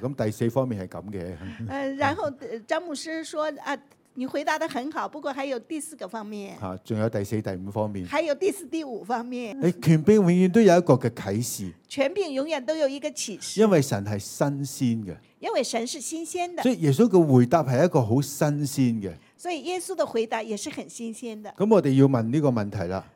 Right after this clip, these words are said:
Speaker 2: 那我们要问一个问题了。
Speaker 1: 噉，噉即係點啊？
Speaker 2: 那到底是怎么样呢？
Speaker 1: 乜嘢叫做上帝的物？咩叫該撒的物呢？
Speaker 2: 什么叫上帝的物？什么是该撒的物呢？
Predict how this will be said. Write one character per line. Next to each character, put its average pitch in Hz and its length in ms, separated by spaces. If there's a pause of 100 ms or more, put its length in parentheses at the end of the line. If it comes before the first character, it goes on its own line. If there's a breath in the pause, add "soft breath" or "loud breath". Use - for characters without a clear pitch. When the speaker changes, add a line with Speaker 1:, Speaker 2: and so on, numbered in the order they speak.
Speaker 2:
那 330 160
我 254 100
们 254 120
要 277 120
问 311 180
一 262 80
个 254 100
问 262 180
题 226 220
了。 175 180
Speaker 1:
噉， 165 180 (100)
噉 147 140
即 190 120
係 135 80
點 107 240
啊？ 98 200 (140)
Speaker 2:
那 269 280 (400)
到 349 200
底 240 160
是 254 120
怎 226 160
么 165 100
样 254 220
呢？ 214 200 (100)
Speaker 1:
乜 214 120
嘢 175 180
叫 170 140
做 139 100
上 123 260
帝 143 160
的 185 120
物？ 180 200
咩 160 180
叫 131 140
該 156 220
撒 117 160
的 135 100
物 127 160
呢？ 113 320
Speaker 2:
什 277 160
么 320 80
叫 320 160
上 370 260
帝 320 140
的 254 100
物？ 285 160
什 - 160
么 262 140
是 269 140
该 349 200
撒 349 200
的 254 80
物 294 180
呢？ 262 300